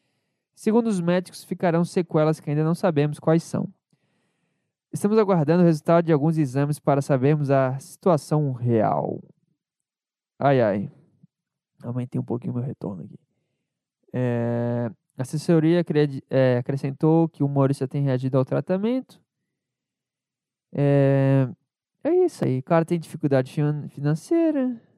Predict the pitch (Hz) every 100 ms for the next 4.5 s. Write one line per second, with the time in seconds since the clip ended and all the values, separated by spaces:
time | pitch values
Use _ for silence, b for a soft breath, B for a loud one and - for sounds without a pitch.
0 | - 190 185 170 160 151 - 143 139 143
1 | 151 151 135 139 156 190 226 247 240 233
2 | 226 220 214 _ _ _ _ _ _ _
3 | _ _ _ _ _ _ 151 156 160 151
4 | 147 139 135 127